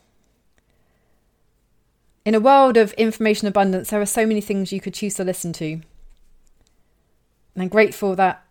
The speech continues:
this was the thing you chose to tune into today. And it's my desire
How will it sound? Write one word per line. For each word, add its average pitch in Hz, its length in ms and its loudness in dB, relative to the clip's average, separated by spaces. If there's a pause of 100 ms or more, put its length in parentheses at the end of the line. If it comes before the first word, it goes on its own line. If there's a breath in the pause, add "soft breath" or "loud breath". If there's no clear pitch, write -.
this 208 320 -2
was 185 200 -4
the 165 60 -10
thing 180 240 -6
you 175 160 -6
chose 170 440 -8 (160)
to - 100 -16 (160)
tune 185 240 -4
into 170 320 -6
today. 156 420 -12 (1300)
And 180 140 -2
it's - 180 -8
my 175 100 -2
desire 170 720 0